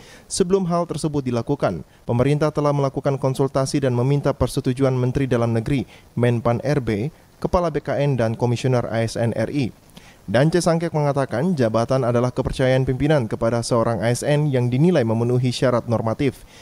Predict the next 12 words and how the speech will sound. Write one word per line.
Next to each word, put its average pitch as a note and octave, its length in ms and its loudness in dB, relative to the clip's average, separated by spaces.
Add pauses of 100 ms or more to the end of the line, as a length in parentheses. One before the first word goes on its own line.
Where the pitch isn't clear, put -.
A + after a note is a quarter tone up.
(220)
Dan A2 160 2
seorang C3 400 2
A C#3+ 80 2
S D3+ 160 -2
N E3+ 80 2
menjabat D3+ 480 0
tidak D3 240 -2
boleh C#3+ 160 2
lebih C#3+ 320 -2
dari B2 240 0
lima A#2+ 240 0
tahun B2 240 0